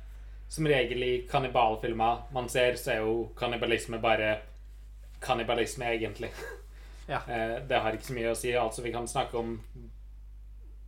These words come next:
Speaker 1: hvordan kannibalisme er i Cannibal Holocaust, der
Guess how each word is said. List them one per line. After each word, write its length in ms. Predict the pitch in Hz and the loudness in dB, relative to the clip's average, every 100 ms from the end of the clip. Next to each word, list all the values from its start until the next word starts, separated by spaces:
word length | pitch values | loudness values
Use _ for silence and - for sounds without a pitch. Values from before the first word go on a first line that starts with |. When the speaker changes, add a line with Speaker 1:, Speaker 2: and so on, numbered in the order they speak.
| - 151 | -14 -6
Speaker 1:
hvordan 420 | 123 113 110 110 - - - - - - - - - - - | 0 4 4 2 -8 -14 -16 -16 -16 -16 -16 -16 -16 -16 -8
kannibalisme 720 | - 139 123 123 117 - 117 113 110 113 - - | -4 -2 2 2 2 0 -2 0 2 0 -2 0
er 280 | 117 113 120 | 2 2 0
i 280 | 113 117 | 2 0
Cannibal 340 | 110 117 110 117 | 0 -2 0 -2
Holocaust, 760 | 113 113 113 120 117 - - | 0 0 -2 -4 -4 -6 -4
der 300 | 120 113 113 | 2 4 4